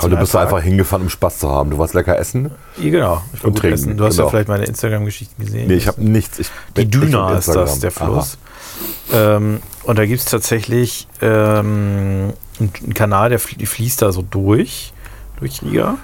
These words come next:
Speaker 1: Früher war das der scheiße Kanal,
Speaker 2: Nee,
Speaker 1: oder?
Speaker 2: das war, glaub ich, der Wehrkanal. Also
Speaker 1: Ah.
Speaker 2: das war quasi Teil, Riga war wohl sehr befestigt, äh, äh, früheren Zeiten.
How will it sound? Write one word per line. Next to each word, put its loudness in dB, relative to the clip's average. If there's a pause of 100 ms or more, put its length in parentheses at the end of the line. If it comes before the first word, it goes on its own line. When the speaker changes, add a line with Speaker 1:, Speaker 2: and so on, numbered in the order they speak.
(140)
Speaker 1:
Früher 0
war 2
das 0
der 2
scheiße -2
Kanal, -2
Speaker 2:
Nee, 4
Speaker 1:
oder? 2
Speaker 2:
das 0
war, 2
glaub 4
ich, -4
der 2
Wehrkanal. 2
Also 0
Speaker 1:
Ah. 0
Speaker 2:
das -4
war 0
quasi -2
Teil, 0 (380)
Riga 2
war 2
wohl 2
sehr 4
befestigt, -2
äh, 0
äh, -2 (1500)
früheren -2
Zeiten. -2